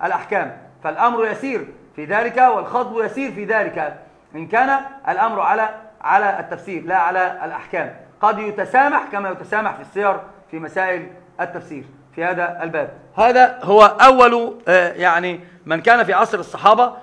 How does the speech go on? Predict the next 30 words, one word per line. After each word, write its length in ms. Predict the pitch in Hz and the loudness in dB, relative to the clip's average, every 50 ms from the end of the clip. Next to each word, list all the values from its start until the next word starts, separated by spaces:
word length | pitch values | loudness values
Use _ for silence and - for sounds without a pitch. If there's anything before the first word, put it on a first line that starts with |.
| - - - | -20 -10 -8
ممن 140 | 175 190 196 | -6 -4 -2
انشغل 560 | 196 190 180 180 208 247 247 240 240 240 240 240 - - - - - 165 | -4 -4 -4 0 0 2 4 6 6 6 4 4 0 -8 -18 -14 -12 -8
بتفسير، 680 | 156 - 190 - - - 220 226 220 208 180 170 - - - | -4 -4 -4 -4 -6 -8 -2 0 2 2 0 -2 -8 -8 -6
آه، 220 | 160 170 - 165 180 | -6 -4 -2 -2 -4
القرآن، 520 | 175 - 170 175 170 196 233 254 262 262 - - - - _ _ | -4 -4 -6 -2 2 4 4 4 2 0 -8 -14 -20 -20 _ _
وهذا 320 | - 156 185 233 247 220 226 | -2 0 2 2 4 4 4
له 180 | 269 277 262 | 4 4 4
منهجية. 560 | 262 254 240 240 254 302 285 240 185 170 - - | 2 2 2 2 2 2 0 0 -2 -2 -6 -10
ابن 120 | - 160 160 | -10 -8 -8
مسعود، 480 | 160 - - 175 214 254 254 247 - | -8 -6 -2 0 0 0 0 0 -2
ابن 140 | 170 160 160 | -4 -4 -2
عباس 460 | 156 160 156 196 247 262 - - - - - - _ _ _ - | -2 0 2 4 4 4 4 2 -6 -18 -20 -20 _ _ _ -2
رضي 200 | 165 170 165 180 | -2 0 0 2
الله 220 | 190 220 233 220 | 4 6 6 6
عنه 200 | 214 226 220 208 | 6 4 2 0
وأرضاه، 420 | 180 175 175 233 247 262 254 254 - - - - _ - | -2 0 4 4 6 6 4 2 -4 -14 -20 -18 _ -6
آه، 40 | 151 | -4
آه، 260 | 165 - 151 160 160 | -4 -4 -4 -4 -2
أو 180 | 156 175 185 | 0 0 0
ابن، 160 | 180 165 170 180 | 0 -2 -6 -8
ابن 320 | 175 - 160 160 160 175 | -6 -6 -6 -6 -6 -6
مسعود 420 | 175 160 - 175 208 254 247 - | -8 -6 -2 0 0 0 0 0
رضي 180 | 185 170 160 170 | -2 -2 -2 0
الله 180 | 185 214 208 202 | 2 4 4 4
عنه 200 | 202 208 196 175 | 2 0 -2 -4
وأرضاه 360 | 165 165 196 226 247 240 - - - - - - _ | -2 2 4 4 4 2 0 -4 -12 -18 -20 -14 _
له 220 | 165 214 240 240 233 | 4 6 6 6 4
منهجية 480 | 226 226 214 220 226 285 277 240 196 | 2 0 0 0 0 0 0 0 -2
في 240 | 165 156 190 196 180 | -2 -2 -4 -4 -4
التفسير، 480 | 170 - 160 - - 233 254 262 233 | -4 -6 -10 -10 -6 -4 -4 -4 -4